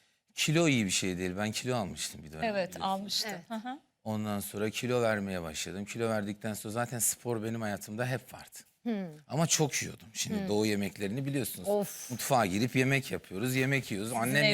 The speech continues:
Speaker 1: yemek
Speaker 2: de
Speaker 1: yapıyor.
Speaker 2: yemekleri hatırlıyorum yani.
Speaker 1: Aynen. E, ama çok yemeği bıraktım işte sonra ben.
Speaker 2: Hı.
Speaker 1: Şimdi az yiyorum, <laughs> çok spor yapıyorum. Bir de hep böyle bir, e, işte yirmi dört yaşında şöhret olduk ya. Şimdi yaş kırk iki oldu.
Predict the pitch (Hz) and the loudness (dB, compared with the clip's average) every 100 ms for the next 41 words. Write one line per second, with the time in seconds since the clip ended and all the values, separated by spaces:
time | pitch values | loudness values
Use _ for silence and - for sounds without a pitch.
0 | 131 220 226 226 208 208 147 208 214 214 | 4 4 6 4 4 4 4 4 2 0
1 | - 247 202 226 185 175 151 131 131 117 | 0 -4 -2 -2 -2 -6 -6 -8 -2 2
2 | 120 156 165 151 214 - 123 120 117 107 | 6 6 6 6 4 2 4 4 4 -2
3 | - _ _ - 151 233 - 247 208 220 | -12 _ _ 2 4 4 6 4 6 6
4 | 220 240 190 120 - 127 117 107 - - | 8 8 8 6 2 -2 -2 -2 -4 -2
5 | 110 - 104 98 120 233 - _ 240 233 | -2 -2 0 0 0 -2 -6 _ -14 -14
6 | 254 _ _ - - 185 190 - 233 196 | -14 _ _ -8 2 4 6 8 8 10
7 | 180 151 262 269 - 220 - 185 160 147 | 8 8 6 2 0 0 0 6 8 8
8 | 127 127 123 170 190 196 208 214 - - | 6 4 4 4 4 8 8 6 -6 -20
9 | _ _ _ _ _ _ - 196 196 202 | _ _ _ _ _ _ 4 4 4 6
10 | 208 202 170 202 196 - _ _ _ _ | 8 8 6 4 4 -2 _ _ _ _
11 | _ _ - 135 139 135 131 127 - - | _ _ -2 2 2 2 0 -6 -12 -12
12 | - 135 131 139 143 151 147 147 135 147 | -6 -2 0 2 2 2 2 0 0 0
13 | 143 147 - 143 151 151 151 151 - 107 | -2 -2 -2 0 0 -2 -6 -6 -8 -8
14 | 92 107 110 127 135 - - 123 123 - | -6 -10 -8 -6 -4 -6 -8 -8 -8 -4
15 | 139 98 98 | -2 -4 -6